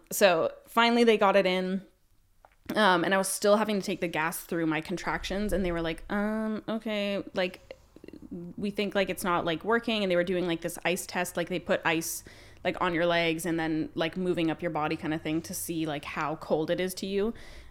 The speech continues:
um, to determine, like, how effective the epidural is.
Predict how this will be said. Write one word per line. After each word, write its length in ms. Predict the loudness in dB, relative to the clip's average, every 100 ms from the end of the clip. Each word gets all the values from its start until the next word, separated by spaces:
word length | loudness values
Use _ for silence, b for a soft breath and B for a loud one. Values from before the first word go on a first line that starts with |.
| -2
um, 280 | 0 0 -2
to 140 | -2
determine, 420 | -4 -4 -4 -4
like, 160 | -4 -6 -10 -14
how 300 | -6 -4 -2
effective 500 | -2 -4 -6 -6 -6
the 260 | -6 -4 -6 -8 -14 -4
epidural 500 | -4 -2 0 2 2
is. 200 | 0 -2